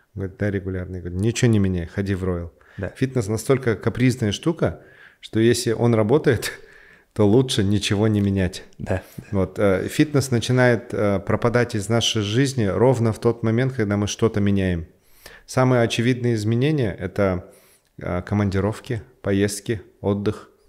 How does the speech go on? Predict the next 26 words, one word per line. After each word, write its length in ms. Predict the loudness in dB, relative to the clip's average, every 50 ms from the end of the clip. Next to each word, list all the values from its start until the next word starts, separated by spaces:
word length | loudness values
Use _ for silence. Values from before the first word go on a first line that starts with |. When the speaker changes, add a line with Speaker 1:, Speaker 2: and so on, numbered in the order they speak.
| -14 -6
Speaker 1:
ну 100 | -2 0
и 160 | 2 2 2 2
другие, 540 | 0 -2 -2 -2 -2 -2 -2 0 0 -2
которые 640 | -2 -6 -10 -6 -4 -2 0 0 0 0 -2 -4 -4
возникают, 720 | -4 -4 -4 -4 -4 -4 -4 -2 -2 -2 -2 -4 -8 -8 -4
даже 240 | -4 -4 -2 -2
если 220 | -4 -4 -2 -4 -4
мы 100 | -4 -2
в 60 | -4
одном 260 | -4 -4 -4 -4 -4
и 40 | -4
том 180 | -4 -4 -4 -4
же 100 | -6 -4
городе, 460 | -2 -2 -2 -2 -2 -4 -4 -6 -8 -10 -16 -20 -20 -20 -20 -20 -20 _ _ _
это 680 | -12 -10 -4 -2 -2 0 0 0 -2 -4 -6 -8 -10 -6
болезни, 580 | -2 0 2 2 2 0 0 -4 -6 -8 -8 -10 -14 _ _ _
болезни 460 | -8 -4 -2 0 0 0 0 -2 -4 -4
детей 400 | -6 -10 -10 -6 -4 -4 -2 -4
и 20 |
так 180 | -6 -8 -8 -6
далее. 300 | -4 -4 -4 -4 -6 -8 -12 -18 -20 -20 -20 -20 -20 _ _ -4
И 80 | 0
вот, 340 | 2 2 2 0 -4 -10 -10 -6
э, 120 | -6 -4
стоит 380 | -4 -2 2 4 4 4 4 4
выпасть 560 | 2 2 2 4 2 0 0 -2 -6 -10